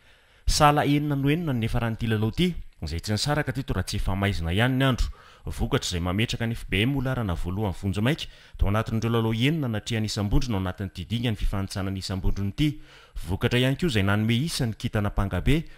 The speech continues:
izay mbola tsy nahazo fandresena mihitsy tamin'ireo lalao enina natrehany. Efa miandry ny ampavalon-dalana izany ny ekipa Be Masoandro, izay nahazo fandresena efatra sy lalao sahala roa tamin'ireo lalao enina natao tao anatin'ity dingana ity. Manaraka azy saingy misy elanelanisa kosa ny G S M Mamamasina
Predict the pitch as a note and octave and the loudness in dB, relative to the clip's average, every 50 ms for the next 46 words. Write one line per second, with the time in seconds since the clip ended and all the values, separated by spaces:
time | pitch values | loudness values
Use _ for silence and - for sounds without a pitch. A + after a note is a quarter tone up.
0 | - - - - D2+ D2+ D2+ - G2+ G2 - A#2+ A2+ G#2+ G2 - - B2 A2 F#2 | -20 -20 -18 -16 -14 -8 -4 -2 -2 -2 -2 -2 -2 -2 -2 0 -2 -2 -2 -2
1 | F#2+ - - A#2 A2+ A2+ A2+ B2 D3 - - - - A#2 G#2+ G#2 G2+ G#2+ A2 G#2+ | -4 -4 -4 -2 -2 -2 -2 -2 -4 -6 -6 -4 -2 0 0 0 0 0 0 2
2 | G#2 G#2+ G#2 G#2 A2 A2 G#2+ G#2 G#2+ G#2 G2+ - - D3+ D3 C3+ G#2 E2 - - | 0 0 0 0 0 -2 -2 -2 -2 -2 -4 -2 0 0 0 0 0 -4 -8 -12
3 | - _ - _ _ _ - F#2 D2 D#2 D#2 F2 G#2+ A2 - A2 A#2 A#2+ - - | -20 _ -20 _ _ _ -8 -4 -4 -2 0 0 0 0 0 -2 -2 0 0 0
4 | G2+ F#2+ G2+ A2 C#3 D#3+ F3 D#3 C3 G#2+ G#2+ B2 D#3+ D#3+ C#3+ A2 A#2+ - - F#2 | 0 0 0 2 2 2 2 2 0 0 0 0 0 -2 -4 -6 -4 -2 0 0
5 | E2+ - F2+ F2+ G2 G2 - - F3 F3 D3+ - - - - - - - - D#2+ | 0 0 0 0 0 0 0 2 0 0 2 0 -2 -4 -4 -10 -14 -14 -12 -10
6 | D#2+ F2+ G2 G#2 G2+ - - - A2 G2+ F2 F#2+ - - A2+ A2 A2 G#2+ - - | -4 0 0 0 0 0 0 -2 -2 -2 -2 -4 -4 -2 -2 0 0 0 -2 -2
7 | - A#2 B2 C#3+ - - C#3+ - B2 A#2 - - A2+ A2 G#2+ G#2+ G#2+ - - A2 | -2 -2 0 0 0 -4 -4 -4 -4 -6 -6 -6 -4 -4 -2 0 -2 -2 0 0
8 | G#2+ G#2+ G#2 G#2 G#2 C#3 F3+ F3 - - - - - - - - A2 A2 G#2 G#2+ | -2 0 0 0 2 2 2 2 0 -2 -2 -12 -16 -8 -2 0 0 0 2 0
9 | A2+ A2 G#2+ G#2+ A2 A2 G#2+ A2 A2 G#2+ G#2 G#2 G#2 G#2 - - D#3 D3+ - - | 0 0 0 0 0 0 0 0 0 0 -2 -2 -2 -2 -4 -2 -4 -4 -2 -2
10 | G#2+ G2 G2 G2 - - G2 F#2 - - F#2+ E2 F#2 F#2 F#2+ F#2+ F#2 G2 - - | -2 -2 -2 -4 -4 -4 -8 -8 -6 -6 -6 -4 -4 -2 -2 0 -2 -2 0 2
11 | C#3+ D3 B2 - - - - - - - - E2 E2 F2+ F#2+ G2+ G#2+ - D3 C#3+ | 2 2 2 0 -6 -20 -20 -20 -20 -12 -6 -4 -2 0 2 0 2 0 0 -2
12 | - - - A2 G2 F#2 F2+ F#2 G2+ G2+ - - A#2 A2 A2 A2 G#2+ G#2+ G#2+ A2 | -2 -2 -2 -2 -2 0 0 0 0 0 0 0 0 0 2 0 0 0 0 0
13 | G#2+ - - A2 - - - - G#2+ F#2 F2 - - F2+ F2+ F#2+ F#2+ - D3 C#3 | -2 -2 -4 -4 -2 -2 -2 0 0 -4 -4 -4 -6 -4 -2 -2 0 0 0 0
14 | D3 B2+ G2+ F#2 F#2+ F#2+ G2+ A#2+ D#3+ - - C#3+ G2+ | 0 0 0 0 0 0 2 0 0 0 0 -2 -4